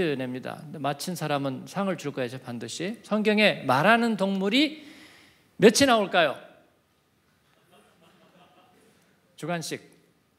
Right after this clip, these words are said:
모르면 객관식으로 합니다. 옆에를 두드려. 뭐 예담이만 물어보면 나오냐?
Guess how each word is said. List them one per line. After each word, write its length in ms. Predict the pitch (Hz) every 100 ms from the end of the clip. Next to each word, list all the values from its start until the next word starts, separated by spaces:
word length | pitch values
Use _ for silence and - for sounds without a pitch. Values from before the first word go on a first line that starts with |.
| _ _ _ _ _ _ _ _ _ _ _ _ _ _ _ _ _ _ _ -
모르면 440 | 180 226 220 - - _ _ _ _ _
객관식으로 500 | - 160 180 170 151
합니다. 240 | 127 123 143
옆에를 300 | - 139 127
두드려. 300 | 170 - 160 _ _ _ _ _ _ _ _ _ _ _ _ _ _ _ _ _ _ _ _ _ _ _ _ _ _ _
뭐 120 | 113
예담이만 520 | 113 127 135 117 110
물어보면 480 | 104 117 117 104 110
나오냐? 420 | 104 117 117 160